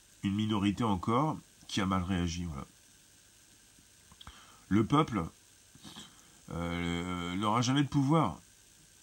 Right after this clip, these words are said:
Il en a déjà. Ce boxeur devrait défendre ou s'entraîner. Oui.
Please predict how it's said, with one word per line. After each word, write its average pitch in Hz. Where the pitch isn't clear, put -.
Il 101
en 98
a 95
déjà. 120
Ce -
boxeur 107
devrait 107
défendre 131
ou 131
s'entraîner. 95
Oui. 98